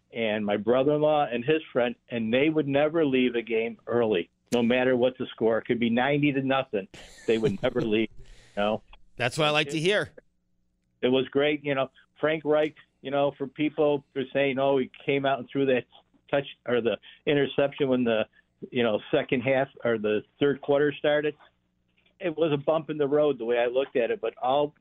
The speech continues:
Speaker 1: that stuff fell into place for all those guys, and none of those guys stopped cheering on the sideline. The Bills players, they were going nuts every time they scored, and, uh, it was wonderful. It was a great experience. And,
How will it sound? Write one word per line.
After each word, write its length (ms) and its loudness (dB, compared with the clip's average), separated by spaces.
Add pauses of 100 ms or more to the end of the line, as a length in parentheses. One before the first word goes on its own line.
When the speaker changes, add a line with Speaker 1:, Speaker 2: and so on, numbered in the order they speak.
Speaker 1:
that 220 -6 (100)
stuff 220 0 (100)
fell 240 2
into 220 0
place 380 0 (440)
for 100 2
all 220 2
those 240 2
guys, 360 2 (140)
and 160 -8 (280)
none 460 2
of 120 2
those 300 0
guys 320 0 (120)
stopped 280 -2 (100)
cheering 300 0
on 100 0
the 180 -4
sideline. 500 0 (400)
The 80 2
Bills 460 2
players, 440 2
they 100 2
were 160 0
going 480 -2
nuts 320 0
every 220 -2
time 260 0
they 180 0 (140)
scored, 420 0 (440)
and, 420 0
uh, 200 2 (380)
it 200 0
was 260 2
wonderful. 720 0
It 80 -4
was 160 2
a 60 0
great 280 2
experience. 680 0
And, 80 -6